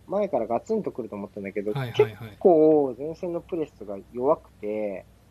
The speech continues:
Speaker 1: あの、川崎のボールホルダーにプレッシャーがかかってない時間がめっちゃあったの。
Speaker 2: はいはい。
Speaker 1: で、結構、じゃあ同サイドが無理ってなっ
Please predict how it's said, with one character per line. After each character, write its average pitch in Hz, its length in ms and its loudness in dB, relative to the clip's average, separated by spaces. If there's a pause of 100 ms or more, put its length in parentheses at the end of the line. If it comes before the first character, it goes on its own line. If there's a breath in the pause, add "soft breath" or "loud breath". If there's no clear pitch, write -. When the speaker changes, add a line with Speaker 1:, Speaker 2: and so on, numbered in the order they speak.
(1040)
Speaker 1:
あ 151 60 -12
の、 135 320 -2
川 220 260 2
崎 - 260 -6
の 220 120 -2
ボ 190 160 0
ー 202 40 2
ル 202 40 0
ホ 208 160 -6
ル 180 100 -2
ダ 135 60 -4
ー 117 40 -4
に 101 120 -12
プ - 100 -10
レ 180 60 -2
ッ - 20 -6
シ - 240 -6
ャ 196 40 4
ー - 20 4
が 185 80 0
か - 60 -10
か 185 100 -2
っ 180 80 -8
て 127 140 -10
な 110 60 -6
い 95 40 -10
時 - 100 -20
間 98 140 -12
が 92 60 -10
め 104 160 -12
っ - 120 -16
ち - 60 -4
ゃ 156 60 2
あ - 20 -2
っ 151 120 -10
た 95 80 -10
の。 95 140 -12 (1080)
Speaker 2:
は 131 140 -6
い 117 60 -12
は 117 120 -14
い。 107 100 -16 (2000)
Speaker 1:
で、 143 520 2 (920)
結 339 180 -8
構、 - 200 -2 (540)
じ 175 60 -2
ゃ - 20 -4
あ - 20 -4
同 202 160 2
サ 330 140 4
イ 247 60 2
ド 165 80 2
が 131 60 4
無 139 180 -2
理 139 100 -2
っ - 20 -20
て - 240 -14
な 110 100 -4
っ 110 40 -8